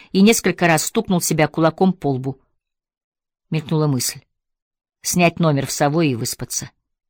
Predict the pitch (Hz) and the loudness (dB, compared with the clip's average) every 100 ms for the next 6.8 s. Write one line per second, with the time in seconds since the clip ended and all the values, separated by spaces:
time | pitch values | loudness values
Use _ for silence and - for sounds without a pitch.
0 | _ _ _ _ _ _ _ _ - 151 | _ _ _ _ _ _ _ _ -6 0
1 | 170 - 202 165 165 156 156 160 160 160 | 0 2 -2 0 -2 0 0 2 2 2
2 | 202 - 143 - - _ - 165 156 185 | 0 0 -6 -6 -16 _ -4 0 4 4
3 | 175 - - - 160 170 147 147 143 - | 2 -2 -4 -4 -2 -2 -2 -2 -2 -2
4 | - 123 - _ _ - 220 220 214 240 | -6 -12 -12 _ _ -4 0 0 0 0
5 | 180 147 - 151 139 165 165 - 156 147 | 0 -2 -2 -4 -4 -4 -2 -2 -2 -2
6 | 143 - 143 135 - 120 - | -2 -6 -8 -10 -10 -10 -12